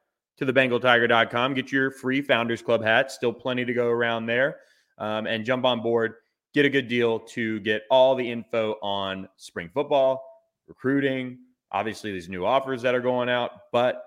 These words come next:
especially you're gonna wanna be on board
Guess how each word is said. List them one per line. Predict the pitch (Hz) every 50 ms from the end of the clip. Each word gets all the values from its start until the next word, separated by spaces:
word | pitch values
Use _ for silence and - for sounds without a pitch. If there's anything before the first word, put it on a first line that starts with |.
| -
especially | 92 - - - - 131 139 135 - - 113 98 90
you're | 87 87 82 92 101 113 127 135
gonna | 131 127 123
wanna | 123 120 120 117 110
be | 110 110
on | 107 104 101 101
board | 92 101 98 92 90 87 85 82